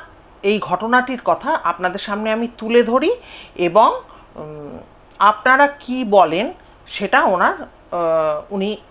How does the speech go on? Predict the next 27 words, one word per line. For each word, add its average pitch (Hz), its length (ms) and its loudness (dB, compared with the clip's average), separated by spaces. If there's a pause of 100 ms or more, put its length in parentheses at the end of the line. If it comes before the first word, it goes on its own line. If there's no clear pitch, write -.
কমেন্ট 196 380 -2
লক্ষ্য 190 280 -2
করবেন 190 340 -2 (500)
এবং 160 440 -2 (120)
বললেন 175 460 -2
যে 156 420 -6 (380)
আমার 165 260 0
নাম 156 300 0
টাম 160 260 -2
করবেন 165 360 -2
না। 381 160 -4 (600)
আহ, 135 460 -12 (1600)
উনি 277 180 4
এ-, 233 220 4
একটি 202 560 -4
ভালো 185 280 0
জায়গায় 185 300 2
চাকরি 180 300 -4
করেন 175 340 -2
বলে 220 200 -4
উনি 220 220 -4
বললেন 165 320 -6
যে 165 80 -2
আমার 160 180 -2
নামটা 156 380 -4
করবেন 165 380 -6
না। 302 260 -6